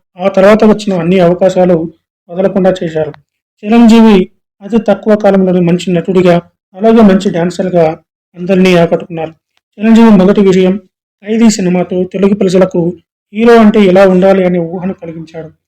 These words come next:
అక్కడి నుంచి చిరంజీవి తెలుగు సినిమా పరిశ్రమకు మరియు కోటాను కోట్ల అభిమానులకు తన నటన మరియు డాన్సులతో ఎంతగానో ప్రభావితం చేశాడు. చిరంజీవి అక్కడి నుంచి వెనక్కి చూడకుండా అభిలాష, ఛాలెంజ్, మంచి దొంగ, కొండవీటి దొంగ, జగదేక వీరుడు అతిలోక సుందరి,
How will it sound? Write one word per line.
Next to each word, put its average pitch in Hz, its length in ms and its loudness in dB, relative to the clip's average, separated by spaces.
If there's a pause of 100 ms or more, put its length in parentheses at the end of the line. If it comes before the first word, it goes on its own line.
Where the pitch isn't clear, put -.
(340)
అక్కడి 208 280 -4
నుంచి 208 260 4
చిరంజీవి 196 460 -2
తెలుగు 196 260 -6
సినిమా 185 280 -6
పరిశ్రమకు 185 720 -10 (420)
మరియు 202 200 -2
కోటాను 208 400 2
కోట్ల 208 240 -2
అభిమానులకు 180 720 -2 (380)
తన 196 140 -6
నటన 190 320 2
మరియు 190 260 4
డాన్సులతో 180 560 -4
ఎంతగానో 185 460 -2
ప్రభావితం 170 500 0
చేశాడు. 165 420 -14 (800)
చిరంజీవి 247 360 2
అక్కడి 208 220 2
నుంచి 208 240 2
వెనక్కి 190 360 -4
చూడకుండా 185 340 -6
అభిలాష, 190 420 0
ఛాలెంజ్, 180 540 -6
మంచి 165 280 -8
దొంగ, 170 260 -6
కొండవీటి 180 460 -2
దొంగ, 175 380 0
జగదేక 185 380 0
వీరుడు 180 220 0
అతిలోక 170 300 -2
సుందరి, 170 400 -6